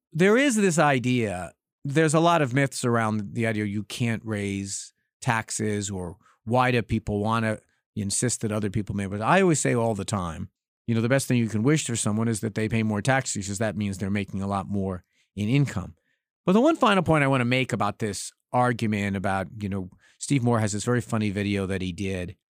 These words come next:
um, where there is this group of millionaires who are saying they want structural changes in, in, in the way the tax code is written so that they, the millionaires, pay more. And so Steve went up with a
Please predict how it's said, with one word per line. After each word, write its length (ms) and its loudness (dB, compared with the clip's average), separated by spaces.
um, 500 -4
where 360 -2
there 200 -6
is 160 -8
this 180 -10
group 300 2
of 200 0
millionaires 600 0
who 120 -4
are 40 -6
saying 300 -4
they 120 -2
want 220 -4
structural 400 -2
changes 500 0
in, 160 -2
in, 200 -6
in 240 -4
the 80 -2
way 200 0
the 80 -2
tax 320 -4
code 220 -2
is 120 -4
written 340 -2
so 180 -2
that 220 -2
they, 300 2
the 120 2
millionaires, 540 2
pay 200 -4
more. 320 0
And 160 -8
so 360 -6
Steve 380 -8
went 180 -4
up 200 -4
with 120 -6
a 180 -8